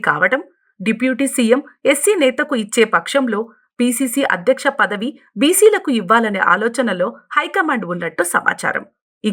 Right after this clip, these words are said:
కోటాలో వినిపిస్తున్న మొదటి పేరు పొన్నం ప్రభాకర్. విద్యార్థి దశ నుంచే కాంగ్రెస్ రాజకీయాల్లో చురుగ్గా పాల్గొంటున్న ప్రభాకర్ అటు పార్టీకి, ఇటు గాంధీ కుటుంబానికి విధేయుడిగా గుర్తింపు పొందారు.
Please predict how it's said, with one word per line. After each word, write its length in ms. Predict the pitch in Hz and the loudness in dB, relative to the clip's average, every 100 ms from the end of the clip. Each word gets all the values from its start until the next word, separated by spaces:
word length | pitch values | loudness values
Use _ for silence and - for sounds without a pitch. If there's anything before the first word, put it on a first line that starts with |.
| 208 | 0
కోటాలో 380 | 277 - 269 277 226 | 0 2 2 2 -2
వినిపిస్తున్న 460 | 226 254 - 233 185 | -6 -8 -6 -4 -2
మొదటి 260 | 170 247 220 | -2 -2 0
పేరు 200 | 240 220 302 - _ 381 | 2 2 0 -10 _ 0
పొన్నం 300 | 381 370 330 | 0 0 -2
ప్రభాకర్. 500 | 175 160 175 151 135 - _ _ - | -2 -2 -4 -2 -4 -6 _ _ -4
విద్యార్థి 480 | 208 175 262 254 196 | -2 2 0 0 -2
దశ 140 | 185 285 277 | -2 0 0
నుంచే 240 | 226 277 - - _ 370 | 0 -2 -4 -14 _ 4
కాంగ్రెస్ 340 | 415 381 - 220 | 4 2 -4 -4
రాజకీయాల్లో 580 | 214 269 269 262 208 240 226 | -2 -4 -2 -2 0 -2 -2
చురుగ్గా 340 | 180 - 277 269 | -4 2 2 4
పాల్గొంటున్న 520 | 226 208 233 240 226 226 | 2 2 0 0 -4 0
ప్రభాకర్ 460 | 165 156 220 320 370 _ _ - 202 | 0 0 -2 -2 -6 _ _ -8 -6
అటు 160 | 196 185 | -4 -2
పార్టీకి, 500 | 180 175 285 - 262 262 _ _ | -4 0 -2 0 -2 -2 _ _
ఇటు 180 | 294 349 214 | 0 2 4
గాంధీ 280 | 240 392 415 269 | 2 2 -2 -2
కుటుంబానికి 540 | 254 226 190 185 262 190 | -2 -2 -2 -4 -6 -4
విధేయుడిగా 500 | 175 254 269 190 220 170 | 0 2 2 0 0 -2
గుర్తింపు 380 | 170 - 349 233 | -6 -4 -4 -2
పొందారు. 400 | 180 147 - - | -4 -4 -8 -10